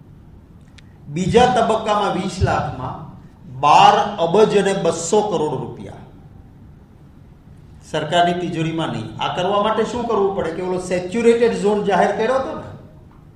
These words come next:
એ કેન્સલ કરવો પડે. એટલે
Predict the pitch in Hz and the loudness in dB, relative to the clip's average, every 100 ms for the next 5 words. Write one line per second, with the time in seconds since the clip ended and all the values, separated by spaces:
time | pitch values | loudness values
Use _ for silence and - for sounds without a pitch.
0 | - - - - - - - - - 185 | -20 -20 -20 -20 -20 -20 -20 -20 -10 -8
1 | 185 214 202 208 170 151 120 104 101 98 | 2 2 4 0 -2 -2 -4 -6 -10 -14
2 | - - - - - - - - - - | -16 -18 -20 -20 -20 -20 -20 -20 -20 -20
3 | - - - - - - 202 214 269 | -20 -20 -20 -20 -20 -8 -2 -2 2